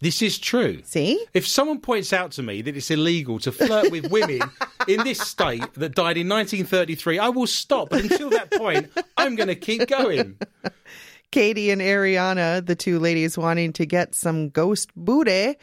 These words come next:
Speaker 2: sought out help from psychic medium Patty Negri,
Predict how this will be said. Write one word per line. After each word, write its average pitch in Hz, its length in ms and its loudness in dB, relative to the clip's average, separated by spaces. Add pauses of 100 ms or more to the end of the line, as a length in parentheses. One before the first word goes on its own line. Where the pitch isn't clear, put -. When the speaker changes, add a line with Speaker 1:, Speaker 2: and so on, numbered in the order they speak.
(440)
Speaker 2:
sought 320 440 0
out 254 280 0
help 208 340 0
from 190 340 0
psychic 175 440 -2
medium 180 400 0
Patty 160 460 -2
Negri, 170 640 0